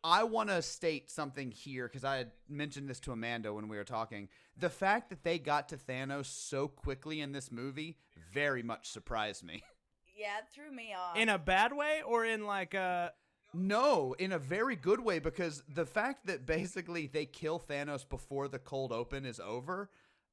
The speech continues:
Speaker 1: gave me the sense of, "I have no idea where this
Speaker 2: That's
Speaker 1: is going."
Speaker 2: true.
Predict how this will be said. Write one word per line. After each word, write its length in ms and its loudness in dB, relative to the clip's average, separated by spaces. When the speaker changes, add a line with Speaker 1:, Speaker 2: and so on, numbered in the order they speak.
Speaker 1:
gave 280 4
me 120 0
the 120 -2
sense 300 -4
of, 240 2
"I 180 4
have 360 0
no 480 -2
idea 340 -4
where 140 -8
this 140 -10
Speaker 2:
That's 520 2
Speaker 1:
is 40 -20
going." 120 -6
Speaker 2:
true. 200 -6